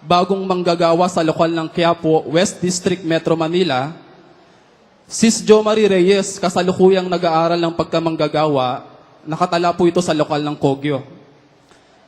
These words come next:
Ang mga kapatid na nakakaalam, katulad po ni Brother Rizaldi Reyes, Brother Cornelio Reyes, at buong Reyes family sa lokal po ng Kogyo, Central District, Rizal.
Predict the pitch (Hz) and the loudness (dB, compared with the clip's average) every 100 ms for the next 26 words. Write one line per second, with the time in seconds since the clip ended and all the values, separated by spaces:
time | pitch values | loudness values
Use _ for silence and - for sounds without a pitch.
0 | _ _ 175 214 233 226 233 214 214 226 | _ _ -4 0 2 2 0 0 -2 -2
1 | 202 196 190 190 190 202 156 160 208 220 | -2 0 0 0 0 0 0 0 -4 -8
2 | 202 - - 185 185 185 185 196 190 165 | -12 -18 -8 -2 2 0 0 0 0 0
3 | 165 165 175 165 170 165 170 160 151 170 | -2 0 -2 0 0 0 0 0 0 0
4 | 156 139 - - - - _ _ _ _ | -2 -4 -8 -12 -16 -20 _ _ _ _
5 | _ _ 143 165 170 185 175 175 170 170 | _ _ -2 -2 0 0 2 0 2 2
6 | 170 165 156 147 170 190 - - 190 185 | 4 2 2 0 -2 -2 -8 -4 -4 4
7 | 196 208 185 214 226 214 - 175 185 202 | 6 6 2 -2 -2 -2 -2 -2 0 0
8 | 147 156 214 - - - - _ _ - | 0 -2 -6 -12 -20 -20 -20 _ _ -8
9 | - 180 185 185 180 185 180 175 175 160 | -2 2 2 0 0 0 0 -2 0 0
10 | 151 160 147 143 151 170 165 170 170 160 | 0 -2 -2 -4 -4 -2 -2 -2 -2 -2
11 | 170 190 - 180 180 - - 151 160 170 | -2 -4 -4 -2 -2 -4 -10 -6 0 0
12 | 131 | 0